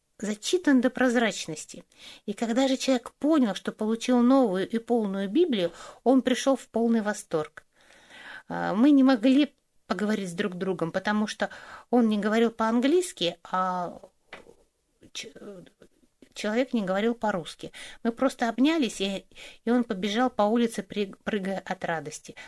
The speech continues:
потому что этот человек на седьмом десятке лет,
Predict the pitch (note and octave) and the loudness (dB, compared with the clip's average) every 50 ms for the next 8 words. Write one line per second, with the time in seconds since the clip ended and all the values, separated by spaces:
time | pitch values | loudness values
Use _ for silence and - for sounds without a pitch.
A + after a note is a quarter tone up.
0 | - _ - - A3+ A3+ A#3 A3+ - - A#3 G#3+ - G3+ G3+ - - A#3 A#3 C4 | -12 _ -4 -2 2 2 2 0 0 -2 -4 -4 -4 -6 -8 -4 -2 0 0 0
1 | D#4+ E4+ E4 A#3 G#3+ G3+ - F#3+ F#3 F#3+ G3+ G3 F#3+ F3 F3+ - - G3 F3+ - | 0 0 -2 -4 -4 -4 -6 -6 -6 -4 -4 -4 -4 -6 -8 -6 -6 -6 -6 -6
2 | - - F#3+ F#3 G3+ A3+ C4 - | -6 -8 -4 0 2 0 0 0